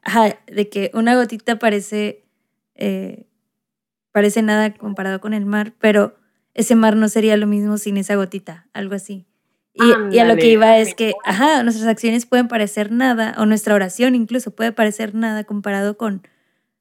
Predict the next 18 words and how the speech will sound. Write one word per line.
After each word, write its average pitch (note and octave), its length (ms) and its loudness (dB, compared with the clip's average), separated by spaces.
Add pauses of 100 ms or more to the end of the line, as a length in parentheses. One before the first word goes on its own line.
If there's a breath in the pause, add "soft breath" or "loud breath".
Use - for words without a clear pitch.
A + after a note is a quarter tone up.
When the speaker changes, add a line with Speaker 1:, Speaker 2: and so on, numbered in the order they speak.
(160)
Speaker 1:
todo B3+ 220 6
lo C4+ 200 4
que G3 400 -6
vemos G#3+ 480 0
que A3 80 -10
está G3+ 200 -8
mal G3+ 280 -4
o G3 100 -12
que F#3+ 240 -16
necesita G#3 720 -6
de G3 140 -8
Dios, G3 480 -8 (480)
o F#3 420 -8 (260)
no G3+ 100 -4
sé, G3 320 -6 (200)
a G3+ 120 4
veces G#3+ 260 2
nos A#3+ 320 0